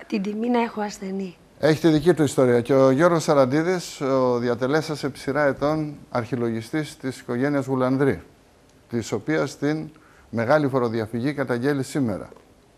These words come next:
Speaker 2: Και έχει εξαιρετικό ενδιαφέρον, γιατί ο άνθρωπος αυτός είναι αξιόπιστος, είναι αξιόλογος, είναι επίμονος. Βεβαίως, στην κόντρα με την οικογένεια Γουλανδρή κατηγορήθηκε, και αυτό πρέπει να το πω, για επεξαίρεση χρημάτων, για μια,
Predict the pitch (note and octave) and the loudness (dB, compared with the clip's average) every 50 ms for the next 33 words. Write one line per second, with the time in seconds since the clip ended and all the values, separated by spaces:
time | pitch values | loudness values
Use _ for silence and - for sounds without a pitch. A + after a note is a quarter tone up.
0 | _ _ _ _ _ _ _ _ _ _ _ _ _ - - A#2 A2 A#2 A2+ A2+ | _ _ _ _ _ _ _ _ _ _ _ _ _ -10 -6 -4 -2 0 0 0
1 | A2 G#2+ G#2 G#2+ G#2+ - _ _ _ _ - - G2 B2 B2+ A#2 - C#3+ C3+ C3 | 0 -2 -4 -6 -12 -16 _ _ _ _ -10 -6 -2 -2 -2 -2 -2 0 0 2
2 | B2 A#2+ A2+ - - B2 A2 A#2+ A#2+ D3+ D3+ C#3 C3 A#2 G#2 F#2+ - C3+ C#3+ D3 | 0 0 -2 -4 -4 -4 -4 -4 -4 0 0 2 2 2 0 0 0 -2 -2 -2
3 | D#3+ D#3 C#3+ C3 B2 A2+ A2+ - C3+ B2+ B2 B2 C3+ C3 C3 C3 C3 - C3 B2 | -2 -2 -2 -2 -2 -2 -2 -2 0 2 2 2 0 0 -2 -6 -6 -8 -8 -10
4 | - - A#2 A2 - - C3 C3+ C3 - - C3 - - - - - _ _ _ | -8 -10 -10 -10 -6 -6 -6 -6 -6 -8 -14 -16 -16 -18 -20 -20 -20 _ _ _
5 | - A#2+ C3 B2+ C3+ B2+ A#2+ A2 - - A#2+ A#2 A#2+ A#2 - - - E3 F3 F3 | -2 0 0 2 2 0 0 -2 -4 -4 -4 -2 -2 -4 -8 -10 -8 -6 -6 -6
6 | E3+ - - _ _ _ _ - A2 A#2 A#2+ A2+ - - C3 C3 C#3 C#3+ D3 D#3 | -8 -12 -20 _ _ _ _ -10 -6 -6 -6 -6 -4 -2 0 0 2 0 -2 -4
7 | E3+ E3 D#3+ - - _ _ _ _ _ _ _ _ _ - C3 C#3 D3+ D3 C#3 | -6 -8 -8 -12 -18 _ _ _ _ _ _ _ _ _ -4 -2 0 0 -2 -2
8 | C#3 E3 D#3 C#3+ B2 A2+ G2+ F#2 E2+ E2 - - - - _ _ _ _ _ _ | 0 2 2 2 2 2 0 -2 -6 -8 -12 -16 -20 -20 _ _ _ _ _ _
9 | _ _ _ _ _ _ _ - - _ _ _ _ _ - A#2+ A#2+ C#3 E3 - | _ _ _ _ _ _ _ -20 -20 _ _ _ _ _ -2 0 2 2 2 2
10 | - - C3+ C3 D#3+ F3 D3+ C#3+ C3+ B2 A#2 A2 G#2+ A2+ G#2+ - A2 A#2 C3 C#3 | 0 -2 2 4 4 6 6 4 2 2 2 -2 -4 -6 -6 -4 -4 -2 -2 0
11 | C3+ A#2+ A2+ A2+ A2 A2 A#2 A#2+ C#3 D#3+ D#3 D#3 C#3+ D3 C3+ D3 D3 C#3+ C3 G#2+ | 0 -2 -2 -2 -4 -4 -4 -4 -4 -4 -4 -4 -6 -2 -2 0 2 2 2 0
12 | - - G#2+ G#2+ G2+ - - A#2+ A2+ A#2+ A#2 A2+ G#2 G#2+ G#2 G2+ G#2+ F#2+ - B2 | -2 -6 -8 -8 -6 -6 -6 -6 -4 -4 -6 -6 -6 -8 -8 -8 -8 -6 -4 -4
13 | A#2+ A2 G2+ G2+ G#2+ G2 - - A#2 G#2 G2+ F#2+ - - - G#2 F#2 E2+ F#2 F#2 | -4 -4 -4 -6 -8 -6 -4 -2 -2 -2 -2 -6 -8 -10 -12 -12 -12 -12 -12 -14
14 | - F#2 F#2+ F#2 G#2 A2 B2 B2 C3+ C3 A#2+ A2 F#2+ G#2 A2 A2+ A2 G2 G2 F#2 | -12 -10 -10 -6 -4 -4 -4 -4 -4 -6 -6 -6 -6 -6 -6 -8 -8 -8 -8 -10
15 | E2+ E2+ | -12 -14